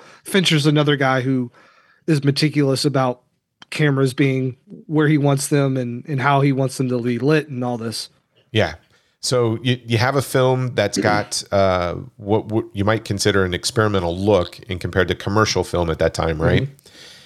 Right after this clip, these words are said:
Speaker 2: And it's based on a property that is about fifteen, seventeen years old. Uh,
Speaker 1: At the
Speaker 2: with
Speaker 1: time, yep.
Speaker 2: Yeah, and, and Colin Farrell, you know, Jamie Foxx, obviously Academy Award winning Jamie Foxx,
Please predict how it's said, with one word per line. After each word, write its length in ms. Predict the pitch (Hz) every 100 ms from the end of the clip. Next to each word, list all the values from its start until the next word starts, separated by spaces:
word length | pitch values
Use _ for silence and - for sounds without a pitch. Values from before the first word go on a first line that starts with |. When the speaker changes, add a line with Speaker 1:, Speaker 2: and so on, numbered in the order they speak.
| - _ _
Speaker 2:
And 560 | 104 104 104 104 101 -
it's 240 | - 107 -
based 440 | - 123 139 -
on 100 | 175
a 60 | 131
property 960 | - 156 151 151 110 98 98 101 117 _
that 160 | 107 104
is 100 | 95
about 400 | 98 92 95 -
fifteen, 600 | - 131 - 131 123 117
seventeen 400 | 123 120 120 120
years 240 | 113 107
old. 500 | 104 107 110 117 113 _ _ _ _ _ - - _ _ _ _ -
Uh, 440 | 104 101 98 98
Speaker 1:
At 80 | -
the 60 | 110
Speaker 2:
with 100 | 113
Speaker 1:
time, 240 | 147 151
yep. 220 | 151 147 -
Speaker 2:
Yeah, 300 | 156 98 -
and, 260 | 127 127
and 140 | - 131
Colin 320 | - 240 285
Farrell, 640 | - 131 107 101 147 156 - -
you 140 | 120 110
know, 100 | 95
Jamie 340 | 92 127 165
Foxx, 340 | 160 113 -
obviously 380 | 95 98 104 117
Academy 400 | 110 - 90 95
Award 240 | 92 95 95
winning 240 | 95 98
Jamie 260 | 90 90 107
Foxx, 560 | 87 82 - - -